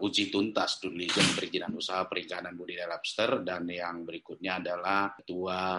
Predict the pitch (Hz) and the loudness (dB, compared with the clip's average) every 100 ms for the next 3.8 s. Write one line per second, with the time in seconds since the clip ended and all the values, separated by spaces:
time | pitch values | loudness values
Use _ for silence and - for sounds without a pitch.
0 | - 87 90 82 87 87 87 82 - 107 | 0 -2 0 0 0 0 0 0 2 4
1 | 120 139 - _ _ _ - - 85 101 | 4 4 -4 _ _ _ -14 -10 -6 -6
2 | 98 90 85 - 90 90 - - 101 98 | -4 -6 0 2 2 0 -2 0 2 2
3 | 90 82 82 85 85 92 87 85 | -2 -8 -8 -4 0 2 2 0